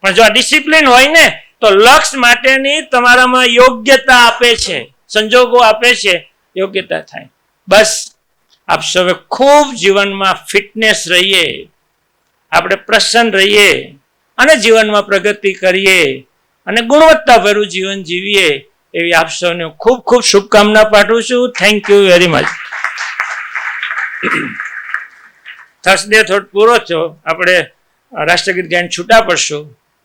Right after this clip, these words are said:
પણ તમને સારા સમાચાર આપવાના છે. રાકેશભાઈ સમાચાર લઈને જ આવ્યા છે. આપણું એકસો ને પચાસમો થર્સડે થોટ એ બારમી માર્ચ, બાર ત્રણ બે હજાર છવ્વીસના રોજ આવે છે.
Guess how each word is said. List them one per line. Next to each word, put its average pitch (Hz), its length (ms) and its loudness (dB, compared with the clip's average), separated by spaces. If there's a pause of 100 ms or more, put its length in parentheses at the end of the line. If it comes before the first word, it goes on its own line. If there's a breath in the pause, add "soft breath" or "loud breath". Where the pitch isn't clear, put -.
(120)
પણ 214 400 2
તમને 170 220 -8
સારા 175 320 0
સમાચાર 165 520 -6
આપવાના 185 420 0
છે. 139 300 -12 (600)
રાકેશભાઈ 156 440 -4
સમાચાર 165 500 -4
લઈને 185 360 0
જ 165 60 0
આવ્યા 170 260 4
છે. 135 300 -10 (600)
આપણું 190 280 -2
એકસો 220 460 0
ને 233 200 0
પચાસમો 233 920 0
થર્સડે 208 580 -2
થોટ 202 420 -2 (960)
એ 175 80 -6
બારમી 202 640 0
માર્ચ, 196 480 2 (160)
બાર 196 320 2 (120)
ત્રણ 208 240 -2
બે 190 220 -2
હજાર 185 220 0
છવ્વીસના 190 600 0
રોજ 165 220 2
આવે 175 280 4
છે. 131 200 -8